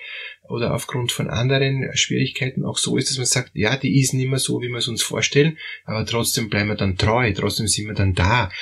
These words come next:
trotzdem halten wir das durch, auch wenn sie nicht so ist, wie wir es uns vorstellen. Vielleicht wird's wieder, vielleicht wird's auch nimmer im Alter.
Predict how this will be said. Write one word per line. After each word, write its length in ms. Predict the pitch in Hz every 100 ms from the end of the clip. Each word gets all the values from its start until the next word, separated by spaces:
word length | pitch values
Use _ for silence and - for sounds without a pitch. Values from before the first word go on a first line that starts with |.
| - - _
trotzdem 540 | - 113 - 127 101 85
halten 220 | 104 113
wir 60 |
das 160 | 101 -
durch, 320 | 123 139 -
auch 220 | - 113
wenn 160 | 117 117
sie 160 | 110 107
nicht 240 | 123 -
so 120 | 127
ist, 200 | 123 107
wie 60 | 104
wir 80 | 104
es 100 | 101
uns 120 | 92
vorstellen. 540 | - 107 - 90 87 _ _ - _ _ _
Vielleicht 360 | - 107 92 -
wird's 220 | 143 -
wieder, 180 | 104 87
vielleicht 320 | 101 98 87
wird's 160 | 117 107
auch 80 |
nimmer 380 | 92 143 107 82 _ -
im 160 | 110
Alter. 340 | - 90 -